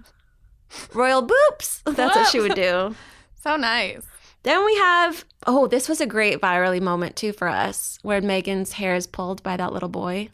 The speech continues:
Speaker 2: That was very cute. And then Harry kind of scolded him. Was
Speaker 1: That
Speaker 2: that that time?
Speaker 1: Yeah, that was that time.
Speaker 2: That was sweet.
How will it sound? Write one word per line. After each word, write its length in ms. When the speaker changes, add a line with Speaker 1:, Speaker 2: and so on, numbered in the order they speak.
Speaker 2:
That 160
was 240
very 360
cute. 540
And 140
then 140
Harry 260
kind 240
of 80
scolded 420
him. 380
Was 80
Speaker 1:
That 240
Speaker 2:
that 160
that 60
time? 240
Speaker 1:
Yeah, 160
that 160
was 180
that 160
time. 160
Speaker 2:
That 140
was 100
sweet. 380